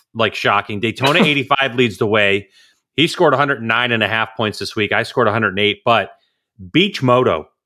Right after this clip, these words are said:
Speaker 1: Jason, a hundred and forty-nine points.
Speaker 2: Jesus.
Speaker 1: Like, how, excuse me, how do you get to that level? Quartararo, he
Speaker 2: Wow.
Speaker 1: must have turboed Quart.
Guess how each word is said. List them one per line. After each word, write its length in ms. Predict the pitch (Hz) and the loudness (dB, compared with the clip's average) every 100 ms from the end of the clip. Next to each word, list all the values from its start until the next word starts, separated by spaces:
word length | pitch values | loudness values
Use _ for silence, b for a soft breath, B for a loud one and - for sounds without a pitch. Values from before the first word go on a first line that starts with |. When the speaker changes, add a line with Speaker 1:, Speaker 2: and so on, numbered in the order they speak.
| _ _ | _ _
Speaker 1:
Jason, 400 | - 104 - 85 - - | -2 -2 -2 -12 -16 -6
a 80 | 131 | -6
hundred 460 | - 170 202 247 | -2 0 2 0
and 100 | 143 | -2
forty-nine 680 | - 156 156 143 123 113 101 | -4 2 2 2 0 -2 -4
points. 380 | - 127 107 98 | -4 -4 -4 -4
Speaker 2:
Jesus. 240 | 101 127 | -4 0
Speaker 1:
Like, 160 | 131 123 - - b b _ _ _ - | 0 0 -4 -14 b b _ _ _ -10
how, 380 | - 156 190 - - _ _ | -2 0 0 -4 -16 _ _
excuse 420 | - - 170 139 | -20 -2 0 0
me, 100 | 120 | -2
how 300 | - 165 214 | -2 0 0
do 300 | 151 147 151 | 0 2 2
you 420 | 120 101 87 95 _ _ _ _ _ - | 2 0 -2 -8 _ _ _ _ _ -2
get 240 | 139 143 | -2 -2
to 120 | - | -4
that 300 | 120 117 120 | -2 0 -2
level? 400 | 113 113 92 90 - - | 0 0 0 -8 -14 -4
Quartararo, 840 | 131 156 196 196 170 143 123 143 151 _ _ | 2 2 4 4 6 4 4 2 -4 _ _
he 80 | 123 | -6
Speaker 2:
Wow. 80 | 113 | -2
Speaker 1:
must 200 | 139 - | -2 -2
have 80 | 143 | -2
turboed 420 | 156 156 139 127 | 2 4 4 0
Quart. 400 | - 117 101 | 2 2 2